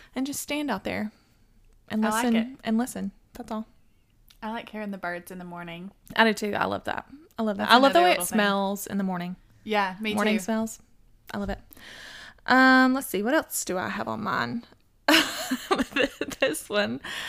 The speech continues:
Speaker 1: When you click the handcuffs. I'll leave that up to interpretation. <laughs> I'm just kidding.
Speaker 2: <laughs>
Speaker 1: Courtney's like,
Speaker 2: Click
Speaker 1: "What?"
Speaker 2: on the handcuffs?
Speaker 1: Click on the
Speaker 2: Like, put the
Speaker 1: handcuffs.
Speaker 2: handcuffs on?
Speaker 1: Mm-hmm.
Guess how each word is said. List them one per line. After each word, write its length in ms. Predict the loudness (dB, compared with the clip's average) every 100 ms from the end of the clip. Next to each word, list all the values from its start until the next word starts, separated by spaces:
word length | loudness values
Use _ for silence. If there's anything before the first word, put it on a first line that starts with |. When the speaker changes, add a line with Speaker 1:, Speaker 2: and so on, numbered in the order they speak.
| -12 -14 -18 -18 -2
Speaker 1:
When 200 | 2 4
you 100 | 2
click 300 | 0 -2 -2
the 80 | -4
handcuffs. 760 | -4 -6 -4 -6 -6 -14 -16 -20 _ _ _ _ _ -6 0
I'll 160 | 0
leave 180 | 0 -2
that 140 | -4
up 240 | -6 -8 -12
to 120 | -10
interpretation. 760 | -10 -10 -14 -14 -12 -10 -10 -10 _ _ _
<laughs> 260 | _ _ 0
I'm 400 | 2 8 8 8
just 240 | 2 -4
kidding. 280 | -4 -2 -2 -6 -4
Speaker 2:
<laughs> 140 | -4 -4 -10 -10 -14 -20 -20 _ _ -20 -2
Speaker 1:
Courtney's 300 | -2 0 -2
like, 120 | 0
Speaker 2:
Click 280 | 2 2 6
Speaker 1:
"What?" 240 | 10 12 10
Speaker 2:
on 40 |
the 100 | 4
handcuffs? 640 | 2 -2 -2 -2 -2 -2 4
Speaker 1:
Click 220 | 4 8
on 100 | 6
the 80 | 4
Speaker 2:
Like, 300 | 4 4 4
put 200 | 2 0
the 60 | 0
Speaker 1:
handcuffs. 440 | 0 -2 -4 -2
Speaker 2:
handcuffs 20 |
on? 240 | -4 -4 0
Speaker 1:
Mm-hmm. 300 | 2 2